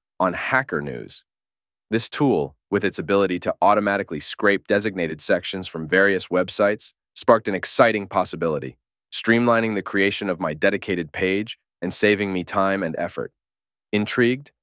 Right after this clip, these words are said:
I embarked on a journey to explore the tool's potential and discover its inner workings. About Ideas Now offered a straightforward approach,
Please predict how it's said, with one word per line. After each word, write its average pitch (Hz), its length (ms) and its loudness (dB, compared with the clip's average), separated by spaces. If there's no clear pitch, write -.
I 98 120 4
embarked 113 380 4
on 95 120 2
a 87 60 -2
journey 110 340 2
to 101 140 -4
explore 107 420 0
the 95 80 -2
tool's 113 320 0
potential 113 580 -4
and 101 60 0
discover 95 580 0
its 90 220 -6
inner 92 240 -4
workings. 73 580 -6
About 123 480 4
Ideas 113 400 0
Now 87 520 -2
offered 98 320 2
a 85 60 -4
straightforward 98 640 0
approach, 73 500 -6